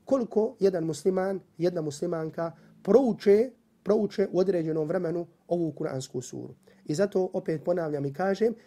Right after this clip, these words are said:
da je uzvišeni Allah tabaraka wa ta'ala sa razlogom naredio i to, to jeste u sunnetu Allahovog poslanika alejhi salatu vesselam nam je sa razlogom naređeno da učimo ovu kuransku suru, a ne neku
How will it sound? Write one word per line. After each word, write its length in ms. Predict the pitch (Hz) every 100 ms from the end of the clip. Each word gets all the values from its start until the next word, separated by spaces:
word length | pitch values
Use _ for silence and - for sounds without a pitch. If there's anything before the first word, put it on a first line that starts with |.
| _ -
da 80 |
je 80 | 147 180
uzvišeni 560 | 214 202 185 185 180
Allah 240 | 185 175 156
tabaraka 420 | 165 170 165 143
wa 40 | 143
ta'ala 400 | 160 165 208 247 _ _
sa 160 | - 139
razlogom 580 | 165 240 226 220 226 - _ -
naredio 520 | 151 175 240 226 233
i 220 | 180 180 202 _
to, 100 | - - 156 -
to 100 | 180
jeste 240 | 202 -
u 80 | 170
sunnetu 380 | - 240 202 196
Allahovog 380 | 202 190 180 160
poslanika 420 | 160 180 190 175
alejhi 220 | 175 165
salatu 360 | 160 180 175 170
vesselam 340 | 143 190 208 214 _ _
nam 120 | 156
je 60 | 160
sa 140 | 156
razlogom 460 | 156 254 233 208 190
naređeno 480 | 196 190 170 180 190 _ -
da 140 | 156 -
učimo 520 | 220 - 196 185 175 _ -
ovu 280 | 269 254
kuransku 520 | 226 226 185 180 196 170
suru, 380 | 190 196 202 - _
a 140 | 147
ne 120 | 175
neku 400 | 202 190 170 175